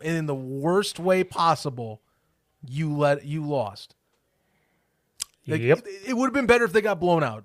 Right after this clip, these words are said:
Speaker 1: I will be honest. It would have been better if they had just gotten blown out. If, if that was the situation, than losing by giving up twenty-four straight points.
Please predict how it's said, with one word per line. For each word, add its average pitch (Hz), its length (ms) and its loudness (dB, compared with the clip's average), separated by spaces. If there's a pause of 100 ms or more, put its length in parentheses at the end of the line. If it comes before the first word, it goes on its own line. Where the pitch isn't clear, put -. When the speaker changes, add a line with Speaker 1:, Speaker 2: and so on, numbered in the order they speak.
(120)
Speaker 1:
I 160 120 0
will 185 100 2
be 170 160 -2
honest. 127 320 -4
It 196 60 0
would 214 140 -2
have 196 40 -10
been 208 180 -2
better 180 400 0 (260)
if 196 160 2
they 180 160 2
had 156 100 -4
just 156 240 0
gotten 156 280 0
blown 131 260 0
out. 101 160 -12 (1500)
If, 156 160 -2
if 143 100 -4
that 151 160 2
was 143 140 -4
the 131 60 -10
situation, 135 500 -6
than 139 160 -4
losing 147 460 -2
by 131 320 -2 (420)
giving 160 240 2
up 151 160 0
twenty-four 151 720 -2
straight 135 360 -6
points. - 420 -14